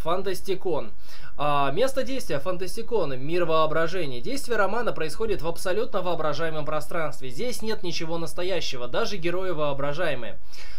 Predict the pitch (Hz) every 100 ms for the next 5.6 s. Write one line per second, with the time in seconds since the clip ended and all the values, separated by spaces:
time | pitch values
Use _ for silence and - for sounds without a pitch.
0 | - 135 135 123 196 311 160 123 - 190
1 | 285 294 277 254 220 294 254 156 165 151
2 | 175 196 175 - 160 160 170 165 165 147
3 | 196 202 240 - 135 156 202 196 180 214
4 | 220 185 156 214 175 147 156 156 277 240
5 | 180 143 - 208 208